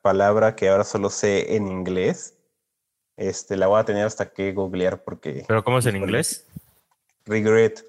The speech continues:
Speaker 1: <laughs>
Speaker 2: ¿Arrepentimiento?
Speaker 1: Arrepentirse, arrepentimiento, no manches, no sé por qué n-,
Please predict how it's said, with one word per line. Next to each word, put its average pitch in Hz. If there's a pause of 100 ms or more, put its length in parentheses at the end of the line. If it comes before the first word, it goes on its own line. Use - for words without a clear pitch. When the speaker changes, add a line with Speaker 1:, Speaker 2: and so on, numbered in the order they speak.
Speaker 1:
<laughs> -
Speaker 2:
¿Arrepentimiento? 113
Speaker 1:
Arrepentirse, 147
arrepentimiento, 113
no 104
manches, 110
no 113
sé 127
por 110
qué 104
n-, 107